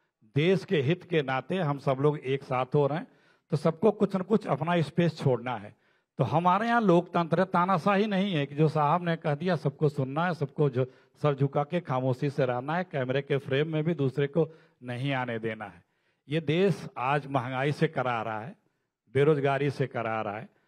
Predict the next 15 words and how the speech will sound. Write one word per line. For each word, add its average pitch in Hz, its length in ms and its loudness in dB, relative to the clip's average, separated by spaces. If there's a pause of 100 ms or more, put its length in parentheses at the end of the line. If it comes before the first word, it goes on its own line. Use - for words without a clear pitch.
(180)
संसद 143 360 0
से 156 180 -4
लेके 139 500 -2 (680)
सरहद 147 320 2 (100)
तक 165 180 0
असुरक्षित 139 680 -2
है 113 260 -6 (440)
और 135 180 0
इस 143 120 -4
पे 170 140 4
सरकार 147 420 -2
से 147 160 0
बयान 139 360 0
मांगा 135 320 0
जाए 120 380 -4